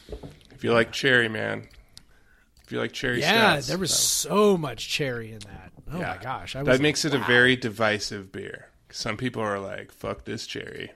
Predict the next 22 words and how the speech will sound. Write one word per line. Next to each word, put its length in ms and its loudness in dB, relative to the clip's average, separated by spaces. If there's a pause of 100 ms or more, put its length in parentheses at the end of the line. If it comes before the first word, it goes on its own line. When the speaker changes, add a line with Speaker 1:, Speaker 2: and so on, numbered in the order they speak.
Speaker 1:
It 120 -12
is 200 -8
too 160 -10
much 280 -10
cherry." 400 -12 (420)
I'm 240 6
kind 200 6
Speaker 2:
I 40 4
can 40 4
Speaker 1:
of 80 8
on 100 6
Speaker 2:
imagine. 240 0
Speaker 1:
the 60 0
fence. 500 2
It, 200 -2
the 80 0
beer 280 2
is 160 2
so 280 0
well 300 -2
done. 460 -4 (580)
Speaker 2:
Yeah. 240 -14